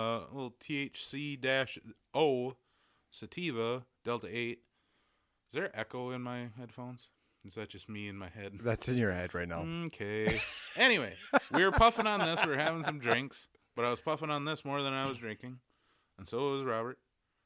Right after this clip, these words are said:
Speaker 1: Dino partook in none. Well, no, he was drinking Busch Lights. But, like, I was really, really,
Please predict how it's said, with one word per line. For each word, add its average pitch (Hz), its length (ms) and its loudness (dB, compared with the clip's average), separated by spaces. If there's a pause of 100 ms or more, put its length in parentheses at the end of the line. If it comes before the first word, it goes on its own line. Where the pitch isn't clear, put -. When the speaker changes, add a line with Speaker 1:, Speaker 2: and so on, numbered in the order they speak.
(400)
Speaker 1:
Dino 120 340 -4 (180)
partook 131 360 -4
in 147 160 0
none. 113 240 -4 (480)
Well, 131 120 -2
no, 131 140 0
he 117 140 -2
was 107 80 -4
drinking 107 260 -6
Busch 95 220 -8
Lights. - 260 -20 (1160)
But, 123 260 2 (180)
like, 113 220 -2
I 143 260 6
was 107 260 -2
really, 101 440 -4
really, 92 440 -10